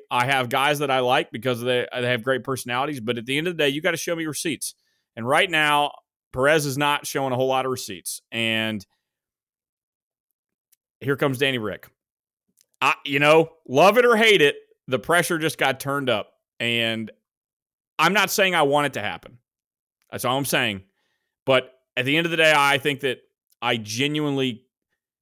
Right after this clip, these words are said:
don't hate the Red Bull driver philosophy of meritocracy, have a quick leash, these guys are disposable, and Perez may end up suffering the consequences of that cursed second Red Bull seat, and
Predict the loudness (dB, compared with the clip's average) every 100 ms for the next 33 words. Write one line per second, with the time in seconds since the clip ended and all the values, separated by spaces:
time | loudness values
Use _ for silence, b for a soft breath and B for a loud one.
0 | -4 0 0 -2 -4 0 2 0 -6 -2
1 | 0 0 0 0 0 0 0 -4 -2 -2
2 | -2 -4 -4 -4 -4 -6 -2 -2 0 -2
3 | -2 -6 -8 -8 -6 -8 _ _ _ _
4 | -4 -2 0 -2 -2 -2 -2 -4 -6 -6
5 | -2 -2 -2 -6 -12 -6 -4 -4 -4 -4
6 | -2 -4 -8 _ _ _ _ -6 -2 0
7 | -2 -4 -8 -16 _ _ _ _ -6 0
8 | 2 4 2 -2 -12 _ _ -4 0 2
9 | 0 0 -2 -2 -2 -4 -4 -8 -6 -6
10 | -4 -6 -8 -6 -6 -4 -6 -6 -8 -6
11 | -6 -6 -6 -8 -6 -6 -4 -2 -2 -6
12 | _ _ _ _ -4 -2 -2